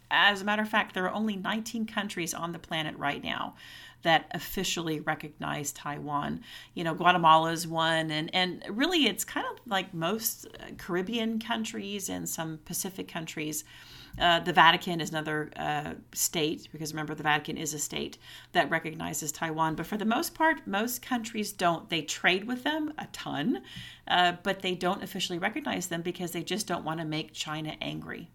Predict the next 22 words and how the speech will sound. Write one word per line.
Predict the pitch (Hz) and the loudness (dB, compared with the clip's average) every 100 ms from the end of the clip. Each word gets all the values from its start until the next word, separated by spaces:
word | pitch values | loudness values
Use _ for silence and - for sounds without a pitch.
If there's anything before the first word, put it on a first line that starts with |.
| _ - - | _ -8 -2
Okay, | 262 208 | 2 4
so | 214 | 4
now | 220 262 | 6 8
I | 311 | 8
want | 302 277 - | 6 2 0
you | |
to | 220 | 0
go | 185 | -2
back | 180 - 175 220 240 | -2 4 6 6 2
to | - | -2
Google | 220 165 185 | 0 0 0
Maps, | 165 143 156 - | 0 0 0 -2
and | |
I'm | 165 | 0
gonna | 185 | 0
do | 180 170 | 0 -4
the | |
same | 165 175 160 | -4 -4 -4
thing | 156 151 | -4 -4
as | 143 | -4
I'm, | 147 151 147 - | -4 -6 -8 -6
uh, | 156 | -6